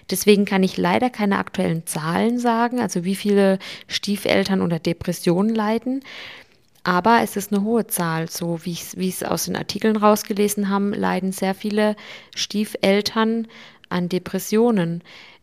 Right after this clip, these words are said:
Oft geht's ihnen sehr schlecht in der Patchwork-Situation.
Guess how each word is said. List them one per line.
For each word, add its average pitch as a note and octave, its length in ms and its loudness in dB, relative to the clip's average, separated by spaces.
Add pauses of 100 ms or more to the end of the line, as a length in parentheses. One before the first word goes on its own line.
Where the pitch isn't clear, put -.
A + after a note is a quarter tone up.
(140)
Oft - 220 -4
geht's G#3 260 -2
ihnen F#3+ 380 -2
sehr F3+ 300 -2
schlecht E3+ 500 -2
in G#3+ 80 -4
der A3 100 0
Patchwork-Situation. A#3 1300 0